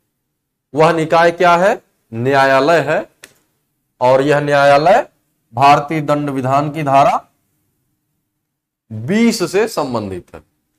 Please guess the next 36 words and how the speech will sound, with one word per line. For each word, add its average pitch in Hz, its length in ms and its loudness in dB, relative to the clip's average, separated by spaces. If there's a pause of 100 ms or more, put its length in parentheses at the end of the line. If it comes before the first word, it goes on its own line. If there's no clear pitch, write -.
(480)
तो 180 40 0
इसको 180 300 2
याद 185 300 4
रखना 180 320 0
बहुत 170 300 0
आसान 160 460 0
है, 165 220 -2 (920)
न्यायाधीश 156 680 0
धारा 143 320 2
उन्नीस 160 420 -2
से, 240 240 -2 (460)
और 131 100 -2
जब 147 120 -2
न्यायाधीश 160 680 0
आ 170 140 4
गए 185 200 -2
तो 185 120 -4
अगला 170 480 0 (120)
नंबर 156 300 -2
न्यायालय 139 460 -2
का 170 180 0
है। 170 180 -4 (720)
तो 127 80 -2
अगली 156 540 -4 (120)
धारा 120 320 0
कौन 175 220 -2
सी 180 180 -6
है? 208 140 -4 (180)
वो 131 80 -8
धारा 123 360 0
बीस 110 380 -12
है। 82 120 -18 (480)
और 131 160 -2
यहां 160 280 0
से 175 140 -6
भी 196 280 -6